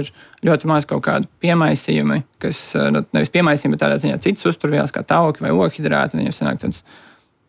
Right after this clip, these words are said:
nosegt to olbaltumvielu devu, apēdot ļoti maz kalorijas, kas arī ir diskutabls jautājums, vai mēs tiešām tad nogriežam visas, varbūt arī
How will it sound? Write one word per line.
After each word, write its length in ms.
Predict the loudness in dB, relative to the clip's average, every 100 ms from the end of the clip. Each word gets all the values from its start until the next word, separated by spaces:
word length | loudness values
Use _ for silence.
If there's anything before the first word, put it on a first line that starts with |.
| _ _ 0
nosegt 400 | 4 4 2 -2 0
to 80 |
olbaltumvielu 720 | 2 4 4 2 0 2 2 2
devu, 340 | 2 4 2 0 -2
apēdot 400 | 0 0 0 -2
ļoti 180 | -2 -2
maz 140 | -4 -2
kalorijas, 540 | -2 -2 -6 -12 -14
kas 140 | -4 0
arī 160 | 2 4 2
ir 120 | 0
diskutabls 540 | -2 -4 -4 -4 -2 0
jautājums, 420 | 0 2 0 0 0
vai 80 | -2
mēs 160 | 0
tiešām 320 | -2 -2 -4
tad 120 | -4 0
nogriežam 420 | 0 0 0 0
visas, 380 | 0 -4 -12 -6
varbūt 360 | -2 0 0
arī 100 | 0